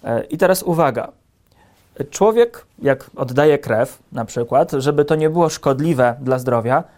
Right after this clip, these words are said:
może oddać, załóżmy, pół litra na pół roku, raz na cztery miesiące. Wszystko zależy od, e, mocy organizmu, od tego, jakie są przepisy. Natomiast nie wolno robić tego za często, żeby nie było uszczerbku na zdrowiu. Jeśli człowiek straciłby,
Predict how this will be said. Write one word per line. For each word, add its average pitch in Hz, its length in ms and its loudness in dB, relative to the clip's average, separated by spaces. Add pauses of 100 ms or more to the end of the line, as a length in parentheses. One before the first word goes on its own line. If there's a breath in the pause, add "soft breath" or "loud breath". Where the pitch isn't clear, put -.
(100 soft breath)
może 165 540 0
oddać, 151 580 0
załóżmy, 139 420 0
pół 175 260 2
litra 160 400 -2
na 123 380 2 (460)
pół 147 180 2
roku, 147 460 2
raz 127 180 0
na 120 100 0
cztery 147 320 2
miesiące. 135 560 0 (240 loud breath)
Wszystko 143 360 -4
zależy 131 400 2
od, 127 260 -2
e, 123 140 0
mocy 139 240 0
organizmu, 135 560 0
od 120 120 -4
tego, 131 200 0
jakie 127 240 0
są 123 200 -4
przepisy. 120 520 -8 (320 soft breath)
Natomiast 214 600 0
nie 180 180 2
wolno 175 260 2
robić 147 240 0
tego 139 240 0
za 123 140 0
często, 135 460 2
żeby 131 220 -4
nie 185 140 -2
było 160 160 2
uszczerbku 143 520 -2
na 131 120 -2
zdrowiu. 120 420 -2 (560 soft breath)
Jeśli 175 240 -2
człowiek 208 320 0
straciłby, 156 880 2